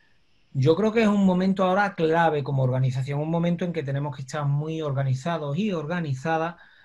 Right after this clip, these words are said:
para tirar, para tirar adelante. Ahora mismo, eh, todo puede ser crecimiento, pero crecimiento no para tener un sindicato de gestión, eso sería lo peor que podríamos tener, un sindicato de gente, "Pues hazme este papelito",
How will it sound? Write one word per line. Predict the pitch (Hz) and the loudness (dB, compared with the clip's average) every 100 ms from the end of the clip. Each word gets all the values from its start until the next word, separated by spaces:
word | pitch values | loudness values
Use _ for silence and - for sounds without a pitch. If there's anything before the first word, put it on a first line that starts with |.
| _ _ | _ _
para | 147 139 | -2 0
tirar, | 131 135 143 151 | 0 0 0 0
para | 139 127 131 | -2 -2 -2
tirar | 131 131 | -4 -2
adelante. | 143 131 131 127 - - | -2 0 0 -2 -4 0
Ahora | 165 196 | 2 4
mismo, | 214 226 247 - | 4 4 2 -4
eh, | 151 147 147 143 - _ _ _ _ _ | -4 -4 -6 -8 -12 _ _ _ _ _
todo | - 185 202 | 0 0 0
puede | 175 185 165 | 0 0 0
ser | 165 143 | -4 -2
crecimiento, | 160 135 165 214 147 123 | -4 -2 -2 0 0 -4
pero | 127 120 | -4 -4
crecimiento | 127 131 135 151 175 | -4 -2 -2 -2 -2
no | 175 | -2
para | 160 151 147 143 139 | 0 0 0 0 -2
tener | 135 139 139 | -4 -4 -4
un | 139 135 | -4 -4
sindicato | 135 131 131 123 | -4 -4 -4 -4
de | 127 123 | -4 -4
gestión, | 127 165 123 | -4 -6 -6
eso | 110 113 | -8 -8
sería | 123 123 127 | -8 -6 -6
lo | 117 | -6
peor | 123 | -6
que | 120 | -6
podríamos | 123 120 120 | -6 -6 -8
tener, | 151 | -8
un | 139 | -6
sindicato | 127 123 123 123 | -6 -6 -6 -8
de | 120 | -6
gente, | 131 127 127 117 | -6 -6 -6 -8
"Pues | 165 | -6
hazme | 247 | -6
este | 240 233 | -6 -8
papelito", | 220 143 - | -8 -10 -14